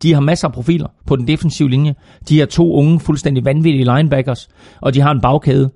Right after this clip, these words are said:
som, øh, også er, er, er ganske god. Øhm, så det her er et, øh, forsvar, som jeg synes faktisk, at Seahawks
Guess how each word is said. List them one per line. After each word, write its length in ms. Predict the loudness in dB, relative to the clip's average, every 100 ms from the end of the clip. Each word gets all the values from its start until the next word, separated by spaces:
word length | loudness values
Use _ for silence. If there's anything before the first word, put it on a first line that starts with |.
| _ -12
som, 420 | -2 0 2 2
øh, 360 | 2 2 2 2
også 300 | 0 2 0
er, 280 | 0 0 -2
er, 300 | -4 -2 -2 -4
er 100 | -4
ganske 380 | -2 0 0 -2
god. 260 | 0 0 -2 _ -14 -2
Øhm, 640 | 0 2 2 2 0 -2 -6
så 420 | -12 -10 -4 -4
det 220 | 0 2
her 280 | 2 0 -4 -6
er 400 | -6 -4 -6 -8 _ -8
et, 220 | -8 -4
øh, 340 | -4 -2 -4
forsvar, 520 | -2 -2 -2 -2 -2 -4 _ _ _ _ _ -20 -20 -18
som 320 | -12 -4 -2
jeg 100 | 0
synes 320 | 0 0 0 0
faktisk, 460 | -4 -6 -10 -18 -10
at 360 | -6 -6 -8 -20 _ -20 _
Seahawks 760 | -10 -2 0 2 0 -4 -20